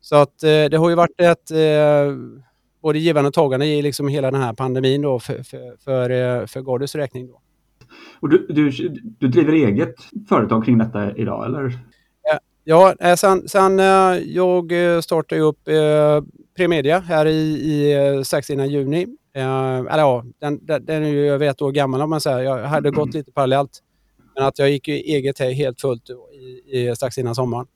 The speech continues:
Speaker 1: Och, eh, den verksamheten handlar om att, eh, jag hjälper till, eller vi hjälper till att, eh, förstärka företags varumärken med, eh, stat-, strategier och, eh, hu-, hur man skapar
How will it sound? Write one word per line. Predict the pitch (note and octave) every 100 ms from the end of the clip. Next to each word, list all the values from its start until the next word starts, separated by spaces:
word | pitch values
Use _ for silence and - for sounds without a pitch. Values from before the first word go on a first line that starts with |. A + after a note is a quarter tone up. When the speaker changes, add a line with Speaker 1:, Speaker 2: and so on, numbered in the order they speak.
| _ _ -
Speaker 1:
Och, | D3 - _ -
eh, | C#3 C#3+ C#3+ C#3 C#3+ C#3 B2+ - _ _ _ _ _ _ _ _ _
den | D3+
verksamheten | F3 D#3+ D3+ D3 D3+
handlar | D#3+ D3+
om | D3 C#3+
att, | C3+ -
eh, | C#3 A#2+ G#2+ D3+
jag | D3+
hjälper | D#3 C#3+ - C#3+
till, | D3
eller | D3 C#3
vi | C3+ E3 F3+
hjälper | E3 D3 D#3
till | C#3+ B2+
att, | C3+ C3 - C#3
eh, | C3+ B2 - - - -
förstärka | D#3+ - C#3+ G#2+ - C3+ C#3 C3+
företags | - D3+ A#2+ A2+ A#2+ A#2 C3+
varumärken | D3 A#2+ A#2 G2+ - A#2+ C#3 B2+ _ _ -
med, | C#3+ C#3 C#3+
eh, | D#3 D3 D3 C#3+ C#3 C3+ C3
stat-, | - E3 - F3+
strategier | F3+ F3 E3 E3+ C3+ A#2+ C3 D3+ C#3+ - _ -
och, | C#3+ - -
eh, | C#3 C3+ C3+ C3 A2+ - C3+
hu-, | E3+ C3+
hur | F3 B2+ A#2+
man | D#3+ E3+ D#3+ B2+ _ _
skapar | - E3 C3 - A#2+ B2 A#2+